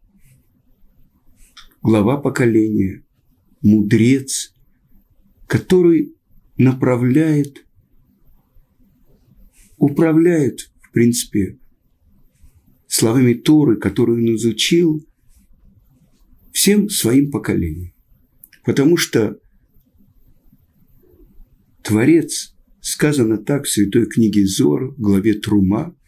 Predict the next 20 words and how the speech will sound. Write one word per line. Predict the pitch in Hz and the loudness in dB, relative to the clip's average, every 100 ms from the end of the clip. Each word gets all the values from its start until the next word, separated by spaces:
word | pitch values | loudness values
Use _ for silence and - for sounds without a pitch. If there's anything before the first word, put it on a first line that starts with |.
| _ _ _ | _ _ _
смотрел | - - 226 - 180 156 143 | -4 0 2 2 2 2 0
в | - _ | -4 _
Тору | 170 185 185 170 | 2 4 2 0
и | - 113 - - | -4 -6 -8 -14
творил | - 101 101 127 110 | -4 -2 0 0 0
мир. | 92 82 80 - - _ _ _ _ _ _ _ - | 0 -2 -8 -18 -20 _ _ _ _ _ _ _ -6
Но | - 123 | 0 0
как | 120 202 143 | 0 -2 0
в | 131 | 0
мире | 139 165 240 208 156 147 - | 2 4 4 4 2 0 -2
раскрывается | 131 131 - 131 139 156 147 143 | -2 -2 -2 0 0 -2 -4 -6
Тора? | 143 127 107 85 76 _ _ _ _ - - - - - - | -4 -4 -2 -4 -8 _ _ _ _ -20 -20 -20 -20 -20 -2
Я | 117 143 170 | 2 4 2
был | 143 170 147 135 | 2 2 4 2
на | 123 120 | 2 2
уроке | 117 143 147 - | 2 0 0 0
великого | 120 - 110 131 156 139 117 | -2 0 0 2 0 0 -2
раввина, | 110 104 127 135 123 127 131 - _ _ - | 0 0 2 2 2 -2 -8 -16 _ _ -6
который | 98 - 117 117 110 104 98 98 | -4 0 2 2 2 2 2 0
был | 101 - 101 92 | -4 0 2 0